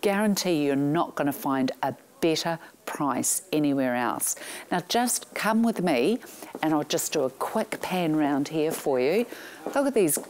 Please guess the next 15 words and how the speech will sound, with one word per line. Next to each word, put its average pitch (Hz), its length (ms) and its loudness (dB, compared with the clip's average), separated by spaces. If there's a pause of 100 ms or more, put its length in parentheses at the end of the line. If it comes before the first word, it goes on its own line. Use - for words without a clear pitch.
(100)
gorgeous 208 420 4
sets - 420 2
that - 160 0
they've 143 260 0
got. 139 400 2
Look 202 140 0
at 190 60 -2
this 151 360 0
lingerie 190 640 4
chest, - 560 0 (280)
four 220 240 2
hundred 185 360 0
and 156 60 2
ninety-nine 156 540 4
dollars. 160 480 2